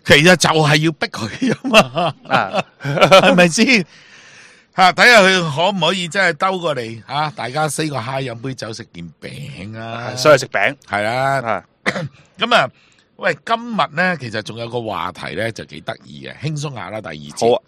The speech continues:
Speaker 2: 係。
Speaker 1: 係啦。其實又唔可以係輕鬆嘅。誒，大家知道啊，即係匯豐銀行。我，點解我哋今日晏晝冇做匯豐嘅窩輪節目呢？
Speaker 2: 係，點解呢？
Speaker 1: 係啦。
Speaker 2: 咦，係啦。
Speaker 1: 係啦，我都唔知點解啊！話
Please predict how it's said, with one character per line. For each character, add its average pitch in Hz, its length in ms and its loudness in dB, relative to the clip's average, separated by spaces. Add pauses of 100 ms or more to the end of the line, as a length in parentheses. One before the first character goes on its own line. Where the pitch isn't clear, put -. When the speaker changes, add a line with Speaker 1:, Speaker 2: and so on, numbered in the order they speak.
(240)
Speaker 2:
係。 104 160 0
Speaker 1:
係 98 160 -6
啦。 98 160 -10 (760)
其 - 100 -4
實 - 20 2
又 110 100 0
唔 87 100 -8
可 117 160 -2
以 139 40 -4
係 110 160 -10
輕 135 180 -12
鬆 113 240 -12
嘅。 73 300 -14 (880)
誒， 123 840 2
大 127 180 0
家 170 400 6
知 180 220 -4
道 151 100 2 (300)
啊， 123 360 2
即 156 120 0
係 139 60 2
匯 123 240 -4
豐 143 240 -6
銀 85 100 -14
行。 78 240 -10
我， 139 220 0
點 180 140 -6
解 214 120 4
我 180 120 6
哋 160 180 -2
今 214 180 -4
日 208 40 -4
晏 143 340 0
晝 131 200 -4
冇 117 300 -4
做 139 160 -6
匯 110 360 -4
豐 151 160 -4
嘅 127 100 -6
窩 139 180 -2
輪 117 60 -10 (100)
節 120 140 -10
目 90 200 -14
呢？ 135 200 -2 (180)
Speaker 2:
係， 113 160 2
點 110 160 -6
解 113 100 2
呢？ 123 180 2
Speaker 1:
係 90 160 -4
啦。 95 200 0 (320)
Speaker 2:
咦， 156 140 0
係 107 220 -6
啦。 104 120 -6 (160)
Speaker 1:
係 120 160 -6
啦， 117 220 -2
我 131 120 0
都 185 80 0
唔 143 80 -6
知 165 120 -4
點 151 140 -4
解 127 220 2
啊！ 123 360 2
話 110 240 -2